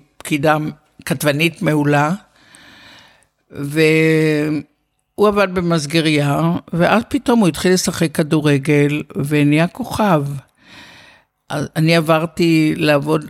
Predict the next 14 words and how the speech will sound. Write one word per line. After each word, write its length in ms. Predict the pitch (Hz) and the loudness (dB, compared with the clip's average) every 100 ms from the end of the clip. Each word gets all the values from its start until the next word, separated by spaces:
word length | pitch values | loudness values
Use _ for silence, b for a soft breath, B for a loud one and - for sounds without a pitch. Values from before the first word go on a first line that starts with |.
| - | -4
עבדתי 340 | 156 156 170 | 0 0 0
שנה 340 | 160 170 160 | 0 0 0
בעיריית 440 | 151 151 147 156 156 | 0 0 0 0 0
תל 160 | 180 151 | 0 0
אביב 360 | 139 147 147 | 0 0 -2
בתור 300 | 156 135 147 139 | -2 -4 -4 -6
פקידה, 540 | - 147 139 143 160 226 302 _ B B B B _ - | -8 -6 -2 0 0 0 -4 _ B B B B _ -14
ואחר 380 | 175 147 - | -8 -4 -2
כך 240 | 170 185 - | -2 -2 -6
הגיעו 240 | 147 160 | -2 0
לשם 360 | 160 147 156 143 | 2 2 0 -2
שני 440 | - 160 156 156 151 | -4 -2 0 0 -2
חבר'ה 420 | - 147 147 151 147 - | -4 -6 -6 -8 -10 -6
זקנים, 800 | - - 220 196 214 208 208 202 | -4 0 0 0 2 2 0 -2